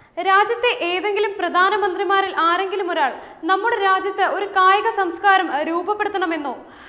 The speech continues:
കുട്ടികളിലെ കായിക വാസനയെ പ്രോത്സാഹിപ്പിക്കാൻ മാതാപിതാക്കളോട് അഭ്യർത്ഥിച്ചിട്ടുള്ളതോ ആയി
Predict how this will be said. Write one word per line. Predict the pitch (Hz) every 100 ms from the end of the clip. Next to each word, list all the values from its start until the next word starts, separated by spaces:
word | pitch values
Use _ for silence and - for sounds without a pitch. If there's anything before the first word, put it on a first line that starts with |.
| - -
കുട്ടികളിലെ | 359 370 440 440 440 427 427
കായിക | 349 359 415
വാസനയെ | 427 415 415 427 427
പ്രോത്സാഹിപ്പിക്കാൻ | 415 339 330 330 392 403 403 392 359
മാതാപിതാക്കളോട് | 320 349 359 392 403 403 403 403 392
അഭ്യർത്ഥിച്ചിട്ടുള്ളതോ | 339 294 - 392 415 415 349 359 349 349
ആയി | 330 302